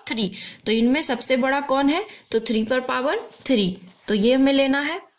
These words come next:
फिर आ जाइए सेवन, सेवन यहाँ टू है, सेवन पे स्क्वायर, यहाँ सेवन और यहाँ एक ही सेवन,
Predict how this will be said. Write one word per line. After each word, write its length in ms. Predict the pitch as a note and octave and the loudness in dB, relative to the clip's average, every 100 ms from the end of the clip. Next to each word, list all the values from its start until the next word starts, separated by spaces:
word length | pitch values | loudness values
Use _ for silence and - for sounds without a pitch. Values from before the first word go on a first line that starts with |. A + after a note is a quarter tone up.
| _ | _
फिर 180 | - D4+ | -8 -2
आ 100 | D4 | -2
जाइए 320 | C#4 B3 C4 F#4 | 0 -2 -2 -2
सेवन, 420 | - C4 G#3 F#3 - - - | -2 -2 -2 -8 -14 -18 -10
सेवन 400 | - A3 C4 E4+ | -6 -4 -4 -2
यहाँ 340 | D4 D4 D4 C#4 | -2 -2 -2 -2
टू 160 | A3+ | -2
है, 200 | A#3+ C4+ - _ _ _ | 0 -4 -6 _ _ _
सेवन 340 | - B3 A#3 C4+ | -6 -4 -2 -2
पे 160 | C#4+ C#4 | 0 -2
स्क्वायर, 400 | - G#3+ A#3 D4 | -2 -2 -2 -2
यहाँ 240 | B3+ C4 | -2 -2
सेवन 400 | C4 G#3+ A3 F4 - _ - | -2 -2 0 -4 -8 _ -6
और 120 | A3+ | -2
यहाँ 260 | B3 D#4 | -2 -2
एक 240 | - C4 B3 | -2 -2 0
ही 100 | C#4+ | 0
सेवन, 380 | A#3+ G3 F#3+ | 0 -2 -4